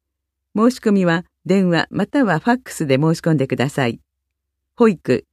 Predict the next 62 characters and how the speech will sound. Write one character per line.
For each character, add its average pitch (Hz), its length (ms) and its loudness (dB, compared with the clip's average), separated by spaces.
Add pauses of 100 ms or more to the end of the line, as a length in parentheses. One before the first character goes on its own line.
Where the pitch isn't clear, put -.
(260)
一 269 140 2
歳 208 280 -2
か 151 140 -4
ら 139 80 0
就 208 260 -2
学 190 280 -2
前 175 220 2
ま 135 140 0
で 120 280 2
五 165 180 0
名、 120 240 0 (400)
申 165 160 2
し - 60 -8
込 151 160 -2
み 135 140 0
順。 117 280 -2 (640)
ま 160 100 -4
た、 151 200 -6 (280)
手 226 120 0
話 254 180 2
通 254 140 -2
訳 214 400 2
を 135 180 4
ご 147 140 0
希 220 100 -2
望 202 200 2
の 185 120 -2
方 175 260 -2
は 120 280 0
ご 135 100 -2
連 131 180 0
絡 120 220 -6
く 127 100 -4
だ 123 140 -4
さ 123 200 -4
い。 110 120 -8 (960)
問 202 180 2
い 185 80 2
合 170 60 2
わ 165 80 -2
せ、 - 340 -2
申 180 160 0
し - 60 -8
込 160 120 -4
み 165 100 0
先 139 280 -2
は、 127 200 -2 (300)
北 240 260 0
区 131 240 0
子 190 100 -2
ど 226 140 4
も 226 120 4
家 202 200 -2
庭 185 180 2
支 - 160 -4
援 170 160 0
セ 170 160 -2
ン 151 80 0
タ 120 140 -4 (140)
ー。 - 60 -12 (440)
電 170 180 2
話、 156 200 -2